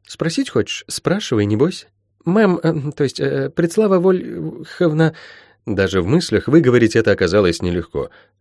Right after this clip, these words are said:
А почему м-, меньше? Это какой-то титул? Титул, титул, усмехнулась чародейка. «Три сестры нас, три волшебницы народа нашего. Я младшая.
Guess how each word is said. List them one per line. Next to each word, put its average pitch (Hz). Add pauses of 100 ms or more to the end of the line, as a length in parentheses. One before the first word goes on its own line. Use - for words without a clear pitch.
(120)
А 165 (140)
почему 202
м-, -
меньше? 170 (300)
Это - (100)
какой-то 165
титул? - (560)
Титул, 247
титул, 104 (300)
усмехнулась 104
чародейка. 87 (460)
«Три 180
сестры 160
нас, 87 (100)
три 196
волшебницы 151
народа 131
нашего. 117 (220)
Я 147
младшая. 131